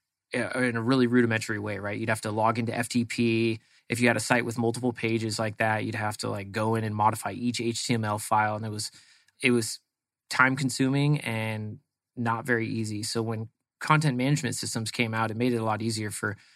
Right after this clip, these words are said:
you to kinda set it up and then manage the content on the website, uh, over time. And, and they cr-, they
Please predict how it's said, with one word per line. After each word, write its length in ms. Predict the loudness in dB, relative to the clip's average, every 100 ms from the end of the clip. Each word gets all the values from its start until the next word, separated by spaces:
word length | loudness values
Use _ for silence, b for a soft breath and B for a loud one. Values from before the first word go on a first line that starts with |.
| b
you 80 | 0
to 80 | 2
kinda 200 | 0 0
set 260 | 4 4
it 80 | 6
up 200 | 4 2
and 80 | -2
then 100 | -2
manage 280 | 0 0 -2
the 80 | -4
content 420 | 0 0 0 -2
on 120 | -2
the 80 | -2
website, 580 | 0 0 -2 -4 -6 -10 _ _ _ _ -4
uh, 160 | -2
over 220 | -2 -4
time. 400 | -2 0 0 -2
And, 240 | -6 -8 -10 -10
and 240 | -8 -4
they 160 | -2 -4
cr-, 200 | -6 -12 -4
they 220 | -2 -2